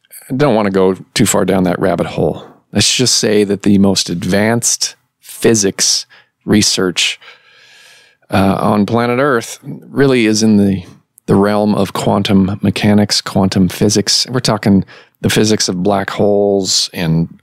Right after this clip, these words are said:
all kinds of stuff. So this is very, very, very advanced,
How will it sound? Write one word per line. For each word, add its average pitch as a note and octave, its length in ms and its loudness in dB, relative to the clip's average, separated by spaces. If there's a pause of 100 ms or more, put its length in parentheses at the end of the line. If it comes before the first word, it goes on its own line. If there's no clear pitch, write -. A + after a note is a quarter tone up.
(100)
all A#2+ 140 2
kinds F#2+ 280 0
of - 60 -2
stuff. - 260 -4
So - 160 -2
this C#3 180 0
is G#2+ 140 -2
very, G#2+ 400 0
very, G#2 380 0
very A2 580 0
advanced, G2+ 800 -2